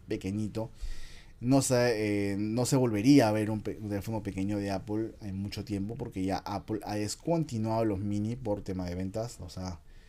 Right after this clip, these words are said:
mochado, como se dice en mi país. Y, este, este sería el último iPhone pequeño de Apple, así que si lo ven en una buena oferta, consíganlo.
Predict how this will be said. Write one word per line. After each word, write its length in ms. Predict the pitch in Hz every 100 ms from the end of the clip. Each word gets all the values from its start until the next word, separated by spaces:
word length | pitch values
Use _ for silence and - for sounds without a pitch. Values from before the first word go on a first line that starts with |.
| - - - - -
mochado, 640 | 101 95 120 110 117 180
como 180 | 151 101
se 80 | 98
dice 120 | 95
en 60 | 107
mi 100 | 110
país. 400 | 117 127 147 - - - - - - -
Y, 400 | - 135 143 160 160 -
este, 580 | 107 90 - - 98 85
este 160 | 95 120
sería 320 | 110 107 113
el 260 | 95 107 117
último 320 | 120 123 110
iPhone 200 | 107 110
pequeño 260 | 95 98
de 80 | 101
Apple, 260 | 101 120 104
así 180 | 95 98
que 260 | 104 110 -
si 160 | - 104
lo 180 | 95 92
ven 140 | 120
en 80 | 139
una 180 | 143 143
buena 200 | 139 139
oferta, 500 | - 147 139 131 -
consíganlo. 680 | 101 - 104 98 104 131